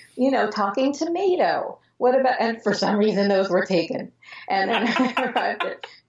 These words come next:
talking shrimp. And it just, we, I, we just liked the name because it could mean anything or nothing and could apply to my business or it could apply to his business.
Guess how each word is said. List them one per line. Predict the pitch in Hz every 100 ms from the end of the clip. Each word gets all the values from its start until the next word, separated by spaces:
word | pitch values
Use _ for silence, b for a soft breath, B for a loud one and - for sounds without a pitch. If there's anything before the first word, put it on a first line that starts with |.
| -
talking | 175 214 214 226 240
shrimp. | - 302 262 - B B B -
And | 233
it | 226 -
just, | 262 262 - b b -
we, | 220 254 247
I, | 226 240
we | 214 233
just | 226 269 220
liked | 208 208 208
the | 202
name | 214 202
because | 175 - 180 170
it | 151 - -
could | - 190 165
mean | 170 165 -
anything | 170 180 190 185 190
or | 190 151
nothing | 151 165 170 196 185 185 156
and | 165 151 151
could | 185
apply | 151 - 160 156
to | 156 151
my | 147 151 160
business | 170 175 214 262 - -
or | 165 143
it | -
could | 175
apply | 156 170 143
to | -
his | 165 180 175
business. | 175 160 147 175 -